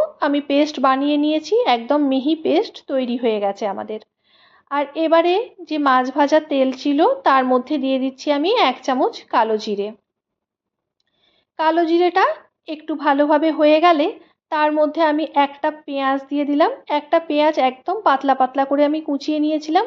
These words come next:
বড় সাইজেরই পেঁয়াজ এখানে আমি নিয়েছি। পেঁয়াজটা এবারে আমি নেড়ে চেড়ে ভালোভাবে একটু ভেজে নেব। এখানে একটু লাল লাল করেই পেঁয়াজটা আমাদের ভাজতে হবে। আর এই দেখো, এখানে আমার পেঁয়াজটা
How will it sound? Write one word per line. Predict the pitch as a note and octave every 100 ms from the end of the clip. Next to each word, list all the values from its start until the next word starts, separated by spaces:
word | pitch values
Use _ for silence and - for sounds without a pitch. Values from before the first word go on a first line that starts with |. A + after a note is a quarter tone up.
| B4+
বড় | C#4+ C4+
সাইজেরই | C#4 C#4 C#4 C#4+ D4 C5 - _ _ _
পেঁয়াজ | D4+ D4 D4 D4+
এখানে | C#4 C#4
আমি | C4+ C#4
নিয়েছি। | A4 G4+ A3 G3+ - A3 - _ _ _ _ _ _
পেঁয়াজটা | E4 E4+ F4 F#4+
এবারে | F4+ D#4 D#4
আমি | D#4+ D#4+
নেড়ে | A#4+ A4 C4+ C4
চেড়ে | C4 C#4 A4
ভালোভাবে | - C4+ C4 C4 C4+ B3+
একটু | B3+ - G4 A#4
ভেজে | D4 A3+ A3+
নেব। | G#3+ G#3 G#3 A3+ _ _ _ _ _
এখানে | F4 F4 F#4
একটু | F4+ F#4+
লাল | F4+ D#4+ C#4+
লাল | C#4+ D4
করেই | D4 D#4 G#4
পেঁয়াজটা | - C#4 C4 C4 C#4+
আমাদের | C4 B3+ D#4
ভাজতে | D4+ A3+ - C4
হবে। | C4+ C4 G4 B4 _ _ _ -
আর | E4 D#4+
এই | D#4+
দেখো, | C4+ A#3 A#3+ G#3+ C#4+
এখানে | D4 D#4+ D#4+
আমার | D#4 E4
পেঁয়াজটা | E4 C#4 C4+ C4+ - A4+